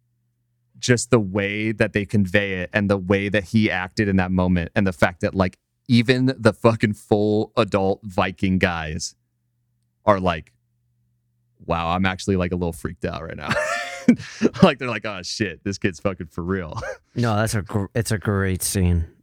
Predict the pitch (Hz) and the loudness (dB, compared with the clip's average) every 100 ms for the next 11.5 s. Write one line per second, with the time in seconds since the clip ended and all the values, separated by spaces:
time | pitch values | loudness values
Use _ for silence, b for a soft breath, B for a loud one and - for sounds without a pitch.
0 | _ 98 104 - 95 92 90 90 - - | _ -4 -2 0 0 2 0 -2 -6 -10
1 | 104 92 76 - - 110 - - 135 135 | -4 -4 -6 -8 -2 -2 -2 -4 -2 -2
2 | 143 147 _ _ _ _ _ _ _ _ | -4 -6 _ _ _ _ _ _ _ _
3 | _ _ 117 135 - 208 151 - 135 131 | _ _ -4 -2 -2 -2 -2 -2 0 0
4 | 117 101 90 - 104 92 92 87 85 76 | -2 -4 -6 -4 -2 0 -2 -2 -6 -6
5 | 67 - - _ - 98 - _ 120 113 | -8 -12 -18 _ -8 -8 -8 _ -8 -6
6 | 113 95 - 104 - - 123 135 143 147 | -8 -10 -14 -14 -6 0 2 2 4 4
7 | 127 - _ _ _ _ _ 104 107 104 | 2 -8 _ _ _ _ _ -2 2 2
8 | 98 92 90 - _ _ _ 95 110 98 | 2 0 -2 -6 _ _ _ 2 4 4
9 | 117 107 - 101 101 120 123 139 123 - | 4 4 4 4 6 6 6 4 2 2
10 | 127 120 117 110 _ _ _ _ _ - | 0 2 2 0 _ _ _ _ _ 0
11 | 90 92 87 87 | 0 2 0 0